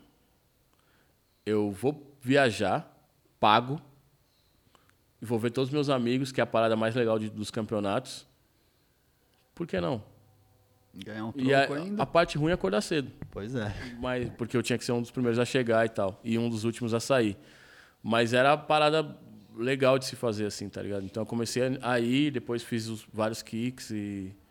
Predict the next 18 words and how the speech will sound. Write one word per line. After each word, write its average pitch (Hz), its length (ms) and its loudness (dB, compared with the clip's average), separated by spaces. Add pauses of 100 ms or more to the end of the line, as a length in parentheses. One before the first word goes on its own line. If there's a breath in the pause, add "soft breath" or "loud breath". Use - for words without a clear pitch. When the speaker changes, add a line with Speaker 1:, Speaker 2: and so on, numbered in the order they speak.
(1000 soft breath)
Speaker 1:
uma 95 160 -10
parada 107 280 0
que 113 100 -8
rolou. 131 400 4
Rolou 107 320 2
mundial 113 800 4
que - 80 -6
eu 104 80 -2
fiz, 113 560 0
e 104 60 -2
eu 101 40 -4
tinha 117 220 -4
que - 60 -14
falar 113 200 4
em 110 40 -2
português 117 580 -2
e - 20 2
inglês, 123 580 2